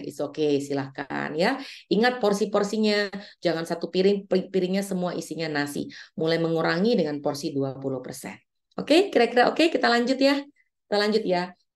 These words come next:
Nah, selain karbohidrat, mari kita bahas tentang protein. Protein itu sebenarnya apa di piring kita? Kalau kita bicara piring, itu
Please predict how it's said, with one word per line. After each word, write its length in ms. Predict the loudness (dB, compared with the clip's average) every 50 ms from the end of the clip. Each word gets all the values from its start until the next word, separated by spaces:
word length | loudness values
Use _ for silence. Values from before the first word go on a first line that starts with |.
| _
Nah, 160 | -6 -6 -4 -6
selain 380 | -6 -4 -2 0 0 0 0 0
karbohidrat, 720 | 0 0 2 2 0 0 -2 -4 -2 0 0 0 -2 -4
mari 240 | -4 -2 0 0 -2
kita 240 | -2 -4 -4 -4 -4
bahas 320 | -4 -4 -4 -6 -8 -6
tentang 500 | -6 -8 -6 -4 -4 -4 -4 -4 -6 -6 -2
protein. 880 | 0 2 2 2 2 2 2 2 2 2 4 2 2 2 0 -2 -8 -14 _ _ _ _ _ _ _ _ _ _ _ _ _ _ -20 _ _
Protein 480 | _ -2 0 2 4 4 4 4 4 2
itu 80 | 0 -2
sebenarnya 560 | -2 0 0 0 2 2 0 0 -2 -2 -2
apa 480 | -2 -4 -4 -6 -10 _ -10 -8 -6
di 140 | -6 -6 -4 -4
piring 220 | -4 -4 -4 -6
kita? 400 | -6 -8 -10 -8 -10 -12 -12 -12
Kalau 320 | -10 -4 -2 0 0 0 -2
kita 160 | -2 -2 -2
bicara 400 | -2 -2 -2 -4 -2 -2 -2 -2
piring, 560 | -2 -4 -4 -2 0 2 4 4 4 4 2 0 -4 -12 -20 -20 -20 _ _
itu 180 | -8 -4 -2